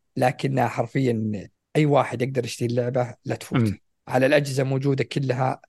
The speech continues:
Speaker 1: ستين فريم، موجودة على الألعاب كلها، على الأجهزة الثانية موجودة،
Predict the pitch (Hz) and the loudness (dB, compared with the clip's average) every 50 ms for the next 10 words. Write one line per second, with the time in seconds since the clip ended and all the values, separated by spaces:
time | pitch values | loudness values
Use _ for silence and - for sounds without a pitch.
0 | _ _ _ _ - - 120 - - - - - 139 127 120 113 - 131 127 135 | _ _ _ _ -8 -6 -6 -6 -6 -8 -6 -2 -2 -2 -2 0 0 2 4 4
1 | 135 127 127 127 113 - 123 120 117 113 117 113 110 117 120 120 120 - - - | 4 2 0 -2 -2 -2 -2 0 0 0 0 2 2 2 2 2 0 -2 -4 -4
2 | 127 131 123 117 117 117 117 117 117 - - 123 113 - - 127 123 123 127 120 | -4 -2 0 0 2 2 2 0 -2 -2 -2 -4 -2 -2 0 -2 0 0 0 -2
3 | 123 123 131 131 113 120 117 117 | -4 -4 -4 -2 -2 -2 -2 -2